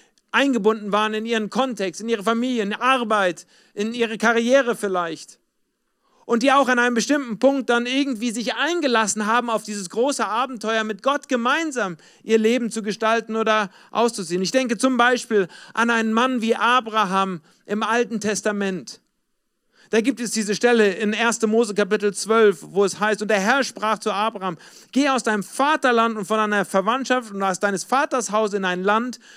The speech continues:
das ich dir zeigen will.“ Da bekommt ein Mann auf einmal im hohen Alter, fünfundsiebzig Jahre war er alt zu dem Zeitpunkt,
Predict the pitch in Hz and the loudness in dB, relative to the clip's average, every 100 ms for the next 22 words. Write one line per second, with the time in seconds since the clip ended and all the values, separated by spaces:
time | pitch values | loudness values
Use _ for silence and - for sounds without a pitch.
0 | _ 208 196 220 226 220 - 214 208 190 | _ -6 -4 -4 0 0 0 0 0 -2
1 | 151 139 - - - 226 233 226 311 320 | -2 -4 -6 -10 -4 -2 0 0 0 0
2 | - 240 226 214 233 294 247 185 196 - | 0 0 2 2 4 4 4 -2 -6 -12
3 | - - 220 220 359 320 320 233 180 175 | -8 -4 -4 -2 0 2 2 0 0 -2
4 | - - 226 208 196 349 339 254 254 190 | -8 -2 0 2 4 4 2 2 2 2
5 | 160 - 349 311 294 285 - 233 254 254 | 0 2 0 0 -2 -4 -4 -2 0 0
6 | 208 185 175 165 160 151 165 165 147 165 | 0 0 0 0 0 0 2 0 0 -8
7 | 143 - - _ | -10 -16 -20 _